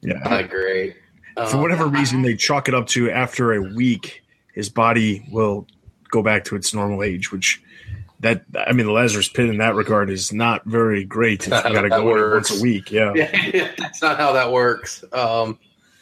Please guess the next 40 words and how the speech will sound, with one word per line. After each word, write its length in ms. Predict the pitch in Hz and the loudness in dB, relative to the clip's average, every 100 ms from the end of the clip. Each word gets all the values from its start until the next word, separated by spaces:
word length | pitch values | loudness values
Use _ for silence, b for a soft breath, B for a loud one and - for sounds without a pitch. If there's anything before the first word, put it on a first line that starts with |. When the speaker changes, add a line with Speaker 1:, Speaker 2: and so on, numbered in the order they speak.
| b b b | b b b
Speaker 2:
I 120 | 220 | 0
don't 160 | 220 165 | 2 2
know. 260 | 160 147 | 4 4
Like, 240 | 175 135 - | 4 2 2
I 80 | 170 | 2
don't 140 | 185 | 2
know 80 | 143 | 0
if 100 | 131 | 0
I 80 | 127 | 0
like 200 | 113 117 | -2 -4
the 80 | 101 | -4
Lazarus 400 | 107 104 110 95 | -4 -2 -4 -6
Pit 280 | - 107 - | -4 -4 -6
used 220 | 113 107 | -16 -12
here. 180 | - 104 | -4 0
I 80 | 131 | 2
don't 120 | 151 | 2
know 80 | 127 | 2
if 80 | 123 | 0
I 60 | |
like 220 | 110 110 123 | 2 2 2
the 80 | 110 | 0
idea 180 | 107 | -2
of 60 | 101 | -4
de-aging 560 | 110 113 135 117 98 92 | 0 2 2 0 -4 -4
Bruce. 440 | 98 95 - - _ - | -4 -4 -8 -18 _ -6
I, 140 | 123 123 | -2 2
I 120 | 131 | 2
get 220 | 147 185 | 2 2
that 260 | 139 107 98 _ _ | 0 -2 -10 _ _
to 100 | - | -12
keep 340 | - - 175 - | -10 0 0 0
the 80 | |
stories 420 | - - 160 175 - | -4 0 2 2 0
going, 200 | 123 117 | -4 -2
we 60 | |
might 240 | 120 123 - | -2 -4 -2
have 240 | 165 208 - | -4 -4 -6
to, 180 | 123 120 | -6 0
but 200 | 151 | -2